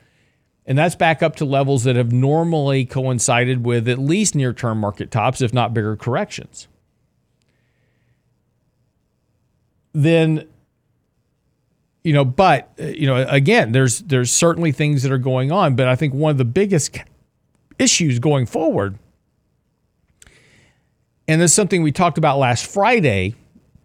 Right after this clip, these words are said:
with talking about psychology, right? So last Friday we talked, we, we wrote about, and that, that article's on the website as well. So, you know, go back to look at, at last Friday's blog.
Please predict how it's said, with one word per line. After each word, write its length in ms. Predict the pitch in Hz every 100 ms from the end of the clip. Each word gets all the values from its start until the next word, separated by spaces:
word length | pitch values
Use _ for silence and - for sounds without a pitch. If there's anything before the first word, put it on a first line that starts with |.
| _ -
with 160 | 147
talking 320 | 165 170 180
about 220 | 151 131 -
psychology, 920 | 123 110 - 208 233 147 92 - - -
right? 240 | 117 143
So 100 | 160
last 300 | 147 190 -
Friday 260 | 220 226 196
we 120 | 160
talked, 320 | 165 165 139
we, 160 | 156 147
we 160 | 143
wrote 280 | 139 160 190
about, 360 | 175 156 151 147
and 80 |
that, 240 | 123 143 139
that 160 | 139
article's 400 | 143 147 143 135
on 80 | 135
the 60 | 120
website 340 | 127 127 135
as 120 | 123
well. 360 | 113 120 117 - _ _ _ _ -
So, 320 | - 127 104
you 100 | 120
know, 80 | 113
go 140 | 113
back 240 | 120 120 -
to 80 |
look 260 | 110 117 -
at, 180 | 101 98
at 140 | 117
last 240 | 110 113 -
Friday's 320 | 139 208 139
blog. 320 | 117 101 82